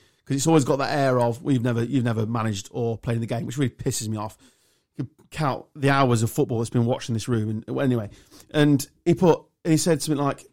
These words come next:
"You're on four points. He's doing, imagine getting to a final, getting to a semi-final, blah, blah, blah, and people are still que-, questioning you." And it's just like, well, yeah. And, and, it's, and the end of his tweet was, <coughs> "Just because you were in the pub not having a good Friday night." Well, that's the point. We're to be entertained. It's a World Cup.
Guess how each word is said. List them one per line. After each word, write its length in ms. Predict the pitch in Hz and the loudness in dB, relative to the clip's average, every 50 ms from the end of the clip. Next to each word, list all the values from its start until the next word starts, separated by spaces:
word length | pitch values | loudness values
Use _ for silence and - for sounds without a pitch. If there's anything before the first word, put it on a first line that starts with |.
| _ - | _ -10
"You're 220 | 160 156 180 190 | -6 0 4 4
on 100 | 208 196 | 4 4
four 160 | 120 156 139 | 4 2 0
points. 320 | 123 - 131 123 123 - - | 0 2 2 0 0 0 -4
He's 80 | 170 | -2
doing, 220 | 160 175 156 143 143 | 0 0 0 0 -2
imagine 280 | 156 180 185 165 175 170 | -2 -4 -2 -2 -2 0
getting 180 | 208 226 175 | 0 0 0
to 80 | - 180 | -2 -4
a 20 | |
final, 300 | 135 - 147 139 135 143 | -4 -2 0 0 0 0
getting 180 | 139 180 113 - | 0 -2 -2 -4
to 80 | 131 127 | -4 -6
a 20 | |
semi-final, 400 | 120 147 139 127 104 123 123 123 | -4 -4 -4 -4 -4 -4 -4 -2
blah, 200 | 131 143 135 127 | -2 0 0 0
blah, 240 | 110 117 110 113 117 | -2 -2 -4 -4 -4
blah, 80 | - - _ _ - | -6 -10 _ _ -10
and 100 | - 127 | -6 -2
people 200 | - 156 139 135 | 0 0 0 0
are 40 | 135 | -2
still 220 | - - 151 143 139 | -2 -2 -2 -2 -2
que-, 320 | - - 180 190 - - | -2 -4 -6 -6 -6 -4
questioning 420 | - 185 180 - - - 120 113 | -4 -4 -2 -2 -2 -4 -4 -6
you." 100 | 110 - - - _ _ _ _ _ _ _ _ _ _ - | -6 -8 -12 -16 _ _ _ _ _ _ _ _ _ _ -10
And 80 | - 190 | -6 -4
it's 80 | 185 185 | -4 -4
just 120 | 208 180 202 | -4 -2 -2
like, 320 | 208 196 190 - - _ _ _ _ _ _ _ _ _ _ _ _ _ | -2 -2 -4 -6 -12 _ _ _ _ _ _ _ _ _ _ _ _ _
well, 140 | - 165 165 | -8 -6 -2
yeah. 360 | - 202 233 214 135 127 156 - | 0 2 4 4 4 2 0 0
And, 300 | - 202 190 135 180 180 | 2 2 2 2 2 2
and, 80 | - - | 2 0
it's, 120 | 175 151 - | -2 -2 0
and 140 | - 175 | 0 2
the 120 | 170 180 - | 4 4 4
end 140 | 180 185 190 | 4 4 4
of 80 | 180 151 | 6 4
his 100 | 135 - | 4 2
tweet 300 | - - 185 175 139 - | 2 2 2 4 2 2
was, 320 | 120 110 117 156 - - - | 0 0 0 0 0 -4 -8
<coughs> 80 | - - | -6 -4
"Just 180 | - 202 - | -2 -2 -2
because 340 | - 170 - 190 175 143 147 | -2 -2 0 0 0 2 0
you 140 | 185 185 175 | -2 0 2
were 80 | 165 165 | 2 4
in 100 | 156 151 | 4 4
the 60 | 143 | 2
pub 280 | 147 - 180 143 123 120 | 2 2 2 2 2 2
not 160 | 135 147 135 | 0 0 2
having 140 | 135 135 143 | 2 2 2
a 40 | 135 | 2
good 260 | 139 139 135 - - - | 0 -2 -2 -4 -14 -6
Friday 260 | - 160 151 147 147 160 | -2 0 0 2 2 2
night." 220 | 165 131 110 - _ _ _ _ _ _ _ | 0 0 -2 -4 _ _ _ _ _ _ _
Well, 120 | - 208 277 | -4 -2 -2
that's 160 | 277 - - | -2 -2 -4
the 80 | - | -4
point. 220 | - - 294 320 285 | -2 -2 0 0 0
We're 120 | 294 311 | 0 -2
to 100 | 302 - | -2 -2
be 60 | 240 | -2
entertained. 380 | 180 135 - - - 302 320 247 | -2 -2 -2 -4 -4 -2 -2 -2
It's 100 | - - | -4 -4
a 40 | 226 | -4
World 200 | 233 240 214 - | -2 -2 -2 -2
Cup. 280 | - - 381 - - | -2 -4 -6 -6 -6